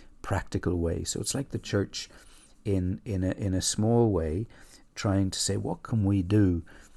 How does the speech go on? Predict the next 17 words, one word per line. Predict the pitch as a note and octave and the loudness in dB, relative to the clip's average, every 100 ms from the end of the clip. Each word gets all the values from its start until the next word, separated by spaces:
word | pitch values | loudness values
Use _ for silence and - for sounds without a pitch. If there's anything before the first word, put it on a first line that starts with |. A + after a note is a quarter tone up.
| - | -18
to | - F#2+ | -6 -2
serve | - G#2 F#2+ F2+ | 2 4 2 2
our | F2+ | 2
local | F2 F2 - | 2 -2 -4
community?" | - E2+ F2+ F2+ - - G2 - - - - - - - - | -6 -2 0 0 -2 -6 -8 -18 -20 -20 -20 -20 -20 -20 -4
And | G2 G2+ | -2 2
when | G#2 G2+ | 2 2
our | G#2 G#2 | 4 4
last | G2+ C3+ D#3 - - - | 2 0 -2 -4 -6 -10
home | - A#2+ G2+ | 0 2 4
group | G#2 G#2 | 4 4
was | G2 | 4
up | G2+ - | 2 2
and | F#2 | 4
running | G#2 B2 F2 | 6 6 4
before | F#2 F2+ - A#2 | 0 -2 0 0
covid, | - G#2 F#2+ F#2+ | 2 2 2 -2